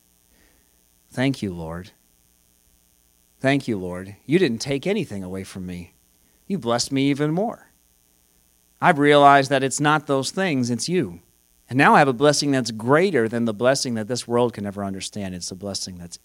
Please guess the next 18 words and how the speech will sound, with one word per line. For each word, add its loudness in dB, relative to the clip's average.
in -6
knowing -10
you." -20
The 2
Bible 10
says 4
in 0
James -2
that -2
Abraham 0
was -8
a -10
friend -6
of -12
God. -10
That's 0
what -6
happened. -6